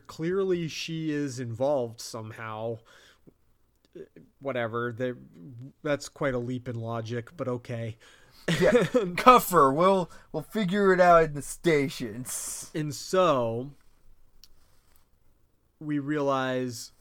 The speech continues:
Speaker 1: Lucy starts to feel cold and wet. And Mulder's like, "Oh, crap, river." And so they all start running to the river. And then we get to watch another really uncomfortable scene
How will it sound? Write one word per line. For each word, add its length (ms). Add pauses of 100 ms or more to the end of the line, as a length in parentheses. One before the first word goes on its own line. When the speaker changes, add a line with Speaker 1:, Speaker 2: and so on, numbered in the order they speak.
(160)
Speaker 1:
Lucy 600
starts 400
to 100
feel 460
cold 640 (180)
and 520 (100)
wet. 580 (1040)
And 220
Mulder's 420
like, 240 (160)
"Oh, 340 (680)
crap, 340 (340)
river." 540 (460)
And 120
so 160
they 140
all 140
start 280
running 300
to 80
the 100
river. 520
And 120
then 160
we 80
get 160
to 80
watch 240
another 340
really 420
uncomfortable 720
scene 600